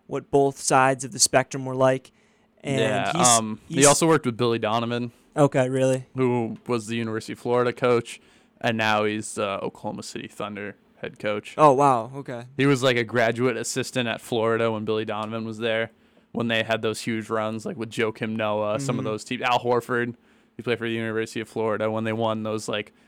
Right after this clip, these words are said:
Speaker 2: back-to-back or two out of the three championships in, like, kind of the peak of Florida basketball,
Speaker 1: Yep.
Speaker 2: two thousand six, two thousand seven, around there.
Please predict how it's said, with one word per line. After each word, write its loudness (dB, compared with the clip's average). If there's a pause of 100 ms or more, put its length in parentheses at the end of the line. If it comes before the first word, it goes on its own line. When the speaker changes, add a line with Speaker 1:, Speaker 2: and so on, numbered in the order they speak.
Speaker 2:
back-to-back 0
or -2
two 0
out 2
of 0
the -2
three -8
championships -6
in, -6
like, -10
kind 0
of -4
the -6
peak -6
of -8
Florida -6
basketball, -4
Speaker 1:
Yep. -6
Speaker 2:
two -6
thousand 6
six, -8
two -12
thousand -6
seven, -6
around -8
there. -6